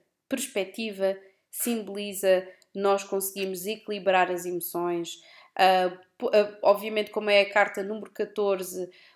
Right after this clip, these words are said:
um mais quatro igual a cinco, cinco significa mudança e flexibilidade, ahm, e, portanto, significa que existe aqui uma moderação, uma flexibilidade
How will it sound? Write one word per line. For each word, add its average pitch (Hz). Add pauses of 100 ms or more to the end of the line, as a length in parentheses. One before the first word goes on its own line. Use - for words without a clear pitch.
(120)
um 233
mais 196
quatro 196
igual 190
a 190
cinco, 190
cinco 220
significa 196
mudança 190
e 185
flexibilidade, 185 (520)
ahm, 208
e, 233
portanto, 233
significa 220
que -
existe 208
aqui 214
uma 202
moderação, 208
uma 202
flexibilidade 196